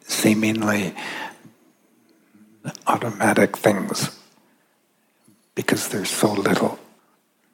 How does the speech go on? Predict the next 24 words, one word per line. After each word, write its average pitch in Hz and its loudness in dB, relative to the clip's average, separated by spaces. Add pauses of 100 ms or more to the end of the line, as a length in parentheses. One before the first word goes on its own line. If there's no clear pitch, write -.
(120)
and 107 -4
they're 95 0
just - 0 (800)
the 113 -2
things 101 -2
to - -4
do. 98 2 (2500)
All - 0
of - -6
the - -2 (500)
tiny 110 4
little 104 -2
things 92 -2
that - 4
you 95 0
have 90 0
to - -6
do. 92 0 (2000)
Instead - -2
of 110 0
just - -2 (520)
doing 95 0
them, 123 -4 (3000)
this - -2